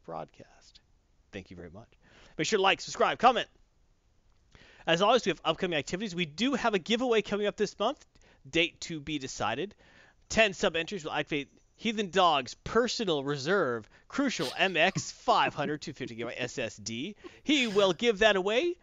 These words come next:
That's a subscriber one, not just, you know, gotta be a subscriber, not just a follower for that. Uh, a twenty subscriber entry. That means twenty current subscribers enter. He'll give away the S S D and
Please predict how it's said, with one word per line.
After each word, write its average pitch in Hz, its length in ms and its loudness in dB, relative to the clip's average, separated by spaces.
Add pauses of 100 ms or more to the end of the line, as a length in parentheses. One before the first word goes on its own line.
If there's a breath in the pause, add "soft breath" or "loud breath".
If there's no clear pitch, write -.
(480 soft breath)
That's 151 200 0
a 196 80 -2
subscriber 226 580 4
one, 165 220 0
not 143 200 0
just, - 320 -12 (380 soft breath)
you 135 100 -8
know, 131 300 -2
gotta 143 180 0
be 160 140 -2
a 156 60 0
subscriber, 180 680 -2
not 127 100 -4
just - 140 -14
a - 60 -16
follower 165 320 -4
for - 100 -10
that. 139 240 -6 (580 soft breath)
Uh, 143 340 4
a 135 120 -2
twenty 254 480 0
subscriber 143 480 0
entry. 139 400 -6
That 156 100 0
means 160 120 -4
twenty 233 520 0
current - 280 -4
subscribers 190 680 0 (160)
enter. 151 360 -2 (1300)
He'll 156 140 -2
give 185 140 -4
away 196 160 2
the 165 140 0
S 190 120 0
S 190 120 -2
D 196 260 -2
and 165 580 4